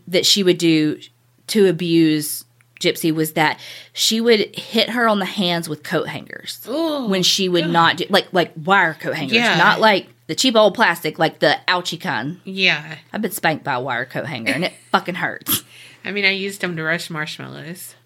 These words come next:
Speaker 1: Yeah, it fucking hurts getting spanked by one, so I cannot even imagine getting whopped on the hand with one.
Speaker 2: Oh, God.
Speaker 1: Okay, the other thing that fucking Dee Dee did was that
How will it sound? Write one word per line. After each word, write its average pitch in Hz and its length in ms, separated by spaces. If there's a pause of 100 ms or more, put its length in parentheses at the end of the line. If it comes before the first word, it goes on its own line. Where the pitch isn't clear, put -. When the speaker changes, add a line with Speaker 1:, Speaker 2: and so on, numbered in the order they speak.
Speaker 1:
Yeah, 160 220
it 185 160
fucking 233 240
hurts 185 240
getting - 180
spanked - 280
by 139 100
one, 135 180
so 196 80
I - 60
cannot 180 260
even 156 160
imagine 165 1000 (100)
getting 160 240
whopped 151 260
on 147 100
the 143 60
hand 160 300
with 127 100
one. 110 380 (180)
Speaker 2:
Oh, 370 720 (180)
God. 349 480 (500)
Speaker 1:
Okay, 185 320 (160)
the 240 120
other 349 200
thing 170 380
that 151 500 (100)
fucking 170 320
Dee 156 180
Dee 147 180
did 147 480
was 170 240
that 160 360